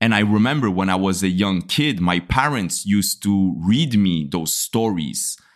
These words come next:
And lately, I've stumbled again upon those incredible stories,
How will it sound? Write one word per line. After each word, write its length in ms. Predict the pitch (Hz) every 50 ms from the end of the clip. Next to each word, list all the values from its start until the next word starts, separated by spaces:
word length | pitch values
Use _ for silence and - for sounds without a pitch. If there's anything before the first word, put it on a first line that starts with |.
| _ _ _
And 520 | - 98 98 95 92 92 95 92 92 98 113
lately, 480 | 139 175 190 190 - - 110 95 82 -
I've 220 | 90 87 87 -
stumbled 840 | - - - - - 117 123 135 135 113 107 98 92 85 76 - - - -
again 640 | - 76 92 85 76 76 104 104 120 127 120 98 80 - -
upon 760 | 87 82 - - - 98 95 98 95 95 92 92 87 87 - - _ _ _ _
those 280 | - - 92 87 - 98
incredible 640 | 92 85 - - - - 117 120 127 120 101 98 90
stories, 840 | 82 - - - - - 110 113 120 110 98 85 82 78 - -